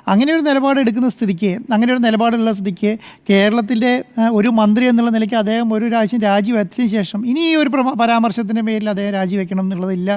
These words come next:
എന്നുള്ളതാണ് എൻ്റെ ഒരു നിലപാട്. അങ്ങനെ ഒരു, ആ, നിലപാട് സ്വീകരിച്ചാൽ അത് മുൻപ് ഒരു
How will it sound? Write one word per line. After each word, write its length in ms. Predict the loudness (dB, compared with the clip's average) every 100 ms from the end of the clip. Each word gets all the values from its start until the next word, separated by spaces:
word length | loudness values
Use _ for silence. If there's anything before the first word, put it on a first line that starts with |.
| -2
എന്നുള്ളതാണ് 380 | -4 -4 -4 -4
എൻ്റെ 140 | -4 -6
ഒരു 100 | -6
നിലപാട്. 320 | -4 -4 -4 -6 -12 -14 -14 0
അങ്ങനെ 260 | 2 4 2
ഒരു, 120 | 2 2 2
ആ, 40 | 2
നിലപാട് 380 | 2 2 2
സ്വീകരിച്ചാൽ 420 | 2 0 0 0 2
അത് 140 | 2 2
മുൻപ് 200 | 2 4
ഒരു 100 | 2